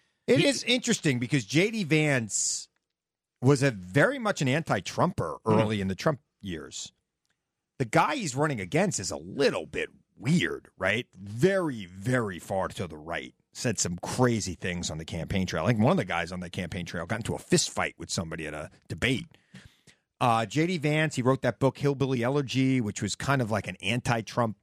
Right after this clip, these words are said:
Speaker 1: tome about why these people are supporting him, these religious right people particularly.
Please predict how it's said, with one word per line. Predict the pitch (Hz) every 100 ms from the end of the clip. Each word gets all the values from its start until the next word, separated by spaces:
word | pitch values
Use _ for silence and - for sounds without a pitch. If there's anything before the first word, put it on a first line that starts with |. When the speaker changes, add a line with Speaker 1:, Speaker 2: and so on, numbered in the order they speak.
| -
Speaker 1:
tome | 113 117 113 113
about | 98 85 80
why | 95 104
these | 110 107
people | 123 104 107
are |
supporting | - - 107 110 107
him, | 107 104 98
these | 82
religious | 82 104 113 107
right | 113 120
people | - 117 117
particularly. | 107 - 120 120 113 113 110